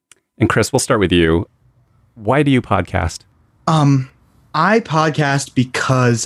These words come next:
Speaker 2: I get busy, I, and I get buried in, um, I'm a pastor. And so, uh, th-, speaking of, you know,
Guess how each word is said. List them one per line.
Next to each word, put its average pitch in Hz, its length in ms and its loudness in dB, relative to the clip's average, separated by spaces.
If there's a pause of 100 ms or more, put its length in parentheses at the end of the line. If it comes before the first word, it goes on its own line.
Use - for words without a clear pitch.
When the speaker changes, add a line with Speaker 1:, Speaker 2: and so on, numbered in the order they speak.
(140)
Speaker 2:
I 151 460 0 (120)
get 131 240 -2 (240)
busy, 107 460 -2 (340)
I, 135 200 -2
and 120 420 2
I 131 200 0
get 135 360 0 (220)
buried 143 560 2
in, 113 520 2 (960)
um, 104 440 0 (960)
I'm 170 100 2
a 175 80 0
pastor. 151 600 -2 (380)
And 147 140 2
so, 135 480 2
uh, 151 160 -2
th-, - 280 -12
speaking 160 360 0
of, 123 260 -2
you 143 100 2
know, 113 220 0